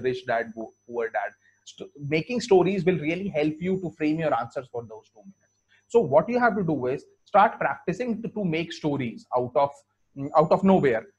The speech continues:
Just, uh, what you have to do is you have to look at the, uh, at the things around you and start making stories about them. Their story sh-, should last at least for, uh, two minutes to three minutes.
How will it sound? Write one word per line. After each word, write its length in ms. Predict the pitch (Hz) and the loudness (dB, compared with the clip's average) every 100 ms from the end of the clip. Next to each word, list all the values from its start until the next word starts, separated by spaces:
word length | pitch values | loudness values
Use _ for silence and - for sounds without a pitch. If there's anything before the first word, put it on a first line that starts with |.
| _ | _
Just, 240 | 151 170 170 | -4 -4 -2
uh, 220 | 160 143 131 - | -2 -2 -4 -14
what 300 | 143 143 156 | -4 -2 2
you 80 | |
have 160 | 175 165 | 2 2
to 80 | 165 | 0
do 180 | 165 165 | -4 -6
is 100 | 160 | -4
you 100 | 160 | 0
have 220 | 160 - | 0 0
to 60 | |
look 260 | 147 160 160 | -4 -2 0
at 220 | 147 143 | 0 0
the, 360 | 147 151 151 143 _ _ _ _ _ _ _ _ _ _ _ _ 110 | -4 -4 -4 -8 _ _ _ _ _ _ _ _ _ _ _ _ -2
uh, 120 | 117 | 0
at 360 | 117 160 147 | 2 2 2
the 60 | 151 | 2
things 300 | 170 180 156 | 0 0 2
around 280 | 139 135 135 | 4 4 2
you 180 | 160 170 | 0 -2
and 120 | 160 | 0
start 240 | 175 170 | 2 2
making 240 | 170 165 196 | 0 -4 -6
stories 400 | 214 233 226 139 | 0 0 0 -4
about 320 | 120 110 107 | -4 -6 -6
them. 240 | 101 98 _ _ _ | -14 -18 _ _ _
Their 240 | 131 147 147 | 0 2 2
story 320 | 165 170 196 | 0 0 -2
sh-, 800 | 180 151 135 127 135 131 - 139 | 0 2 2 0 -4 -8 -18 -10
should 240 | - 156 | -4 -2
last 300 | 143 151 151 - | 2 4 2 0
at 160 | 135 127 | -10 -8
least 240 | 151 156 | -8 -8
for, 400 | - 139 127 113 | -2 0 0 -2
uh, 80 | 110 - _ _ - | -6 -6 _ _ 0
two 140 | 160 | 2
minutes 300 | 147 147 - | 2 -4 -4
to 100 | 156 | -4
three 180 | 156 151 | -2 -6
minutes. 360 | 113 101 _ | -6 -14 _